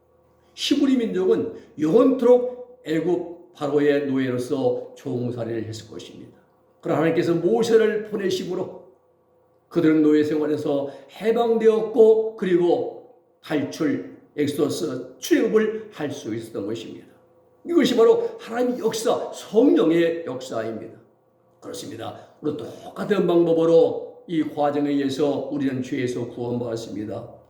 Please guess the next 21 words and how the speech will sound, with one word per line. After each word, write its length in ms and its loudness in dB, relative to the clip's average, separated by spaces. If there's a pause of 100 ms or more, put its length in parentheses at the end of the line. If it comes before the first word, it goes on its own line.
(160)
우리 240 0
인간 240 0
날 240 -2
때부터 720 -2 (920)
영과 640 2
육이 100 -4 (140)
온갖 440 2
죄악으로 560 2
물들어 320 0
있는 320 0
존재입니다. 1040 -6 (840)
예, 280 -14 (140)
이름하여 680 2
원죄, 800 -2 (440)
그리고 760 0 (320)
이제 480 -2
거기에 340 0
또 160 -6
자범죄를 600 -2
더했죠. 400 -14 (1200)
이러한 680 4